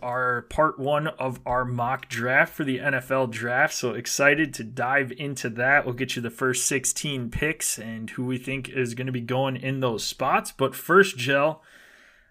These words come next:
I wanna piss off some people today with our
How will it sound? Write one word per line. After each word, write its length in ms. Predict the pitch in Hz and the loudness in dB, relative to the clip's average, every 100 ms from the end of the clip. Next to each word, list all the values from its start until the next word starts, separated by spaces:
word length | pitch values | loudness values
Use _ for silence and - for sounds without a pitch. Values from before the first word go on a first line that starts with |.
| _ | _
I 60 | 165 | 2
wanna 200 | 247 269 | 2 2
piss 280 | - 180 170 | 6 6 6
off 280 | 151 160 - | 8 6 4
some 180 | 135 120 | -4 -2
people 320 | 131 131 120 | -2 0 -2
today 340 | 123 123 123 | 0 0 2
with 160 | 120 117 | 0 2
our 300 | 123 120 | 4 4